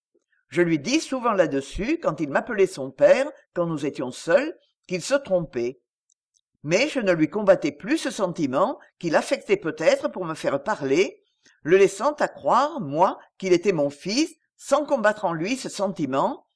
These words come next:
et lui se reposant là-dessus, mais cherchant des moyens de reconnaître qui il était.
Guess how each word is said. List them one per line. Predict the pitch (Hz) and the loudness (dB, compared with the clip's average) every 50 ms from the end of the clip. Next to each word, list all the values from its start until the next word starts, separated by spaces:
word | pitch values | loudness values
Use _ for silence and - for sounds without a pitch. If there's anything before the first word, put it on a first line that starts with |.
| _ _ _ _ _ _ _ _ | _ _ _ _ _ _ _ _
et | 190 208 - | 2 2 2
lui | 147 170 220 302 | 0 0 -2 -2
se | - - 202 | -2 -2 0
reposant | 143 190 208 208 254 247 208 226 220 | 0 0 0 0 -2 -4 -2 -4 -2
là-dessus, | 185 156 196 131 135 135 - - - 165 220 302 320 - _ _ _ _ _ | 0 -2 0 0 -2 -4 -6 -6 -6 -4 -2 -2 -4 -6 _ _ _ _ _
mais | 147 156 | -6 -6
cherchant | 156 - 262 269 - - 277 240 | -2 -2 -2 -2 -2 -4 -4 -2
des | 185 165 147 | -2 -2 -2
moyens | 143 156 151 143 135 170 220 294 294 | 0 0 0 0 2 2 0 2 0
de | 220 | 0
reconnaître | 147 160 190 - 196 160 143 147 175 233 277 - 208 202 | 0 0 0 -2 -2 -4 -2 0 0 0 0 -2 -6 -8
qui | - - 277 277 247 | -4 -2 0 0 0
il | 180 156 | 0 -2
était. | 143 143 143 - 127 120 139 143 - | -2 -2 -2 -2 -2 -2 -2 -4 -10